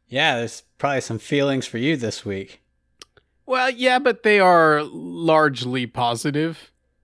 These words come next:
Speaker 2: I mean, obviously there's a big, there's a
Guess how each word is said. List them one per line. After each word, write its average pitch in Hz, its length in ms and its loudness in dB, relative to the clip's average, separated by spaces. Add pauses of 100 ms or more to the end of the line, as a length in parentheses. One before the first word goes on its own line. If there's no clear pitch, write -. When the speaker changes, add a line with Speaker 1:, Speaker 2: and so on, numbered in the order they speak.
(680)
Speaker 2:
I 175 60 0
mean, 165 180 2
obviously 135 580 -2
there's 127 240 -2
a 139 60 0
big, 123 480 -6 (600)
there's 143 240 0
a 123 140 -2